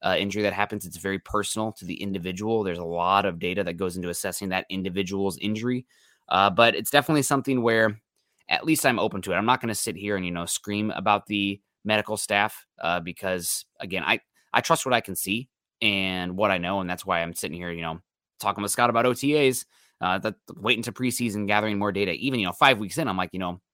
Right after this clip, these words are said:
I'm, I'm discouraged right now. Let's give it another three weeks to see what it looks like still. So I'm not going to be piling on them. However, if there are experts in the field, uh, that are s-, you know, screaming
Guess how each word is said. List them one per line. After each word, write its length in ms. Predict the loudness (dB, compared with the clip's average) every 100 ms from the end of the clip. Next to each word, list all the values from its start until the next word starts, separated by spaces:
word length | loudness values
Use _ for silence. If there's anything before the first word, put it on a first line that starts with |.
| _ _ _
I'm, 200 | 2 2 2
I'm 260 | 0 0 -8 _ -8
discouraged 380 | -2 2 2 4
right 140 | 2
now. 320 | 4 2 0 _ _ _
Let's 120 | -8 -2
give 100 | 2
it 60 |
another 240 | 2 2 -2
three 220 | -2 0
weeks 260 | 0 -2
to 100 | -6
see 180 | -6 -2
what 120 | -2
it 60 | -2
looks 280 | -6 -6 -4
like 180 | -4 -4
still. 400 | -8 -6 -6 -10 _ _ _
So 400 | -2 0 0 -2 _ 0
I'm 160 | 2 4
not 200 | 0 0
going 200 | -6 -6
to 100 | -4
be 380 | -4 -4 -6 _ _ _ _ _ -20 -16 -4
piling 360 | 4 6 6 2
on 200 | 2 2
them. 280 | -4 -6 -4
However, 480 | -2 0 0 -4 -6
if 160 | -10 -6
there 180 | -2 0
are 100 | 0
experts 480 | -2 -4 -6 -6
in 120 | -6 -6
the 100 | -6
field, 380 | -4 -4 -4 -8 _ _ _ -6
uh, 380 | 0 2 2 0
that 220 | 0 0 2
are 180 | 0
s-, 240 | 0 -4 -6 _
you 80 | -10
know, 60 | -8
screaming 500 | -8 -8 -6 -6